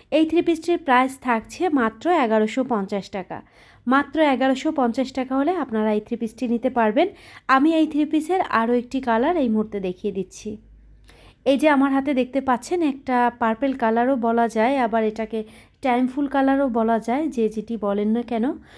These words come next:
তো এই কালারটাও কিন্তু বেশ সুন্দর লাগে। সবচেয়ে বড় কথা, এখন যে ভ্যাপসা গরম আর বর্ষার যে একটা সিজন, এই সময় একটু ডিপ কালার,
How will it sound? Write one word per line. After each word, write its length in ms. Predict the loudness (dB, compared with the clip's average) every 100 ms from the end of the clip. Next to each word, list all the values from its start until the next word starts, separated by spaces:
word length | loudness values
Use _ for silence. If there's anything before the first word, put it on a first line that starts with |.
| -20 _
তো 60 | 0 2
এই 80 | 0 2
কালারটাও 440 | 0 0 -2 -4 -2
কিন্তু 200 | -2 -2 2
বেশ 220 | 2 2 -2
সুন্দর 320 | 0 2 2 2 2
লাগে। 220 | 0 -2 -4 -10 _ -20 -20 _ -2
সবচেয়ে 400 | 0 0 0 0
বড় 140 | 2 2 0
কথা, 200 | -2 -2 -2 -2
এখন 240 | -4 -2 0 0
যে 80 | 0 -2
ভ্যাপসা 440 | -2 -4 -4 -2 0 2
গরম 360 | 4 4 2 -2 -12 -20 -12 -4
আর 80 | -4 0
বর্ষার 480 | -2 -2 -4 -2 -2 0
যে 60 | -2
একটা 160 | -2 -6 -4
সিজন, 340 | -2 0 0 0 0
এই 80 | -2 0
সময় 240 | 0 2 0
একটু 180 | -2 -4 -4 -6 -18 -10 0
ডিপ 200 | 2 2 0
কালার, 400 | 2 4 4 4